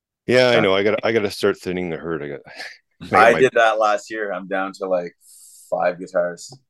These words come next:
Speaker 2: Five
Speaker 1: Oh.
Speaker 2: of my favorite guitars. You know what I mean?
Speaker 1: Yeah, I get my bass up that I just picked up from Long McQuade.
Speaker 2: Oh,
Speaker 1: The
Speaker 2: yeah.
Speaker 1: fi-, the five oh five,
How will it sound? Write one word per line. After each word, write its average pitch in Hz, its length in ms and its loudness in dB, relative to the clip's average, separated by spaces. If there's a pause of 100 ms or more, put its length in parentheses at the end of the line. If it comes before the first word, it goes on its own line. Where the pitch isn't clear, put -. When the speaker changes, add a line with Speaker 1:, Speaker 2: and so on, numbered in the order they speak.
(220)
Speaker 2:
Five 107 320 4
Speaker 1:
Oh. - 20 0
Speaker 2:
of - 300 -8 (160)
my 92 100 0
favorite 95 580 -6
guitars. 82 520 -6
You 85 80 -14
know 82 100 -12
what 82 60 -14
I - 20 -14
mean? 85 240 -16 (340)
Speaker 1:
Yeah, 69 140 -18 (100)
I 78 100 -8
get 87 80 -4
my 80 120 -4
bass 78 340 -6
up 78 140 -6 (800)
that 95 160 -4
I 82 80 -2
just 78 260 -10
picked - 220 -8
up 85 100 -4
from 80 160 -10
Long 78 220 -4
McQuade. 80 360 -4 (720)
Speaker 2:
Oh, 101 140 4
Speaker 1:
The 113 60 6
Speaker 2:
yeah. 104 100 4
Speaker 1:
fi-, 85 200 -2 (180)
the 87 120 -8
five 85 340 0
oh 85 80 0
five, 92 560 -2